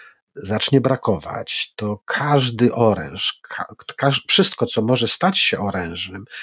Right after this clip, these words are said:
czy to będzie mniejsza, czy większa zapora, e, może okazać się, e, czymś bardzo kuszącym dla jednego czy drugiego rządzącego, żeby wymusić na sąsiedzie ustępstwa albo żeby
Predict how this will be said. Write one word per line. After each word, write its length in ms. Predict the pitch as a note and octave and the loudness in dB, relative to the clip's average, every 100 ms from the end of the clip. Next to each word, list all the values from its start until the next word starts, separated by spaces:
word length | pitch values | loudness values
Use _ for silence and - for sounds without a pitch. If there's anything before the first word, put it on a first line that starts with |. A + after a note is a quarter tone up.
| - | -14
czy 120 | - - | -14 -8
to 100 | G#2+ | -2
będzie 280 | A2 A2 | 0 2
mniejsza, 520 | G#2+ G#2+ A#2+ B2 - G2 | 2 4 6 6 2 -2
czy 180 | - | -4
większa 400 | G2 A2+ A2 - | -2 -2 0 -2
zapora, 580 | G2 G2+ - G2 G2+ A#2+ - - - - - | -2 -4 -4 -2 0 0 -2 -14 -16 -18 -6
e, 280 | A2 A2+ A2+ | 0 2 2
może 580 | G2 A2 A#2 B2 D3+ D3+ | 0 2 4 6 4 4
okazać 520 | C3+ B2 B2 B2+ A#2+ | 2 0 2 0 0
się, 260 | - - A#2 | -2 0 4
e, 1120 | A#2 A#2+ A2 - G#2 G#2 G#2 G#2 G2+ G#2 G#2+ _ _ _ _ _ _ _ _ _ - | 6 6 4 -2 -6 -4 -4 -4 -6 -10 -14 _ _ _ _ _ _ _ _ _ -2
czymś 200 | A#2+ G#2+ | 0 2
bardzo 340 | A#2+ B2 A#2+ | 2 4 2
kuszącym 680 | - A#2+ - A2 F#2+ - F#2+ | 0 2 4 2 0 -4 -6
dla 180 | F#2 G2+ | -4 -2
jednego 420 | G2+ G2 G#2 G#2+ | 0 0 0 -2
czy 160 | - G2+ | -2 -4
drugiego 480 | G2 F#2+ G2 G#2+ | -4 -4 -4 -4
rządzącego, 720 | G2 G2 F#2 F#2 F#2 G2+ G2 G2+ | -4 -4 -4 -6 -6 -8 -6 -6
żeby 600 | F#2 F#2 F#2 F2+ F#2 F2 | -8 -8 -6 -6 -6 -8
wymusić 640 | F#2 G#2 G#2 G#2 - F#2+ - | -6 -2 -2 -2 -4 -6 -6
na 120 | F2+ | -6
sąsiedzie 680 | - F#2+ - F#2+ F2+ F#2 F#2+ - - | -6 -6 -6 -6 -6 -6 -8 -10 -14
ustępstwa 720 | - - - G2 - - B2 | -8 -6 -4 -4 -6 -2 0
albo 260 | A#2+ A2 G#2+ | 0 0 -4
żeby 320 | G#2 F#2+ G#2 | -4 -4 -4